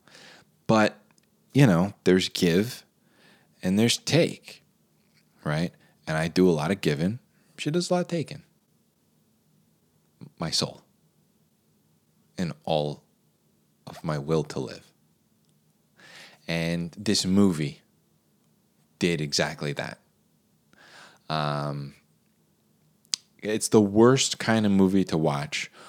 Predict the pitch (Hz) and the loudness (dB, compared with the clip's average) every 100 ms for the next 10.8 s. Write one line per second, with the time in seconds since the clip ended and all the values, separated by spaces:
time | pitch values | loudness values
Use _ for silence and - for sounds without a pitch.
0 | - - 80 82 76 - 85 - - 73 | -14 -6 -4 -4 -4 -2 0 -2 -4 -4
1 | 71 - - - _ - - 87 85 82 | -8 -14 -20 -20 _ -18 -2 2 4 2
2 | 82 - _ _ _ _ _ _ _ _ | 0 -6 _ _ _ _ _ _ _ _
3 | _ _ _ _ _ _ _ _ _ _ | _ _ _ _ _ _ _ _ _ _
4 | _ 95 95 92 - - 113 117 95 87 | _ -6 -4 -4 -6 -4 0 0 0 0
5 | 76 78 76 - _ _ - 76 65 76 | 0 -2 -4 -8 _ _ -6 -4 -2 -2
6 | 78 67 - - - - - 90 117 - | -2 -4 -8 -12 -10 -10 -10 -8 -8 -6
7 | - - - - 82 - 67 50 - - | -8 -12 -8 -2 -2 -4 -8 -8 -10 -20
8 | _ - 87 82 82 73 69 - - _ | _ -10 -6 -4 -2 -4 -6 -18 -20 _
9 | _ _ _ _ _ _ _ _ _ - | _ _ _ _ _ _ _ _ _ -4
10 | 104 80 - 76 - - - - | -2 -2 -6 -8 -8 -12 -16 -18